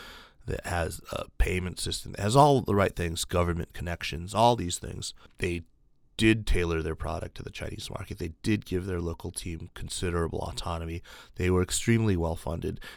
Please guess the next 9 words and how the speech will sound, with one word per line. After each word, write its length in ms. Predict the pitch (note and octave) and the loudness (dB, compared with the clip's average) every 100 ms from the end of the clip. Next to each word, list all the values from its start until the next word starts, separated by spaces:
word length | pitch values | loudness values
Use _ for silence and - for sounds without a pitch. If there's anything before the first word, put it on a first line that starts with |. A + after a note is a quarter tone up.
| - | -8
They, 240 | - G#2 B2+ | 6 10 10
too, 520 | A#2+ - G#3 G#3+ D#2+ | 8 4 4 4 2
kind 200 | - F2 | -2 -4
of 140 | F2 G2+ | -4 -2
weren't 260 | F#2 F#2+ | -2 -2
exactly 520 | F2+ E2+ F2 F2 E2+ - | -4 -4 -6 -4 -6 -4
ethically 440 | - - F2 G2+ | -4 -4 -2 0
<laughs> 120 | G2 - | 0 -4
constrained 640 | G#2+ - - - F#2 - | -4 -4 -4 -4 -4 -6